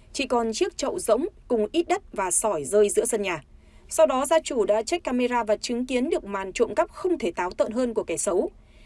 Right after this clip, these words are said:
Đoạn clip sau khi đăng tải đã thu hút sự chú ý của cộng đồng mạng. Ai nấy đều tỏ ra hoang mang và tiếc thay cho gia chủ khi để mất cây đào vào tay kẻ gian. Bên cạnh đó, nhiều người không khỏi bất ngờ trước sức mạnh của gã trộm,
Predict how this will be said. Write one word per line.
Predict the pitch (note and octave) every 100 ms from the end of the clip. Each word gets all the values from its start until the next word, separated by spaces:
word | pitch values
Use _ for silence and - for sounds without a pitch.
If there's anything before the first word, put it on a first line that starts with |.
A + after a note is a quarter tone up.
| -
Đoạn | B3 C4
clip | C4 F#4
sau | - C#4
khi | C4
đăng | B3 B3
tải | A#3 E3+
đã | F3+ G#3
thu | B3+
hút | D#4+
sự | -
chú | - - G#3+
ý | G#3 B3
của | B3+
cộng | - A3
đồng | F#3 F3
mạng. | F3 - - - - -
Ai | A#3
nấy | A3 G#3
đều | B3+
tỏ | - A3+
ra | F#3+ C4+ C4
hoang | D4+ D4
mang | D4 C#4+
và | D4+
tiếc | - F4+ -
thay | A#3+
cho | A#3+
gia | A3 A3+
chủ | A3 B3 F3 - - -
khi | D#4 D#4
để | A#3+
mất | G3+ E4+
cây | C4
đào | A#3 G#3
vào | F3+ F3+
tay | G3+
kẻ | G3 F3+
gian. | F#3+ G#3 - - - - - -
Bên | B3+ B3+
cạnh | A#3
đó, | G#3 G3 C4 F4
nhiều | B3+ C4+
người | C4 B3
không | - D#4+
khỏi | - B3+ G#3
bất | F#4+
ngờ | C4+ A#3
trước | G#3 D#4
sức | - E4+
mạnh | B3 F#4
của | F#3+
gã | G3+ A3+
trộm, | C4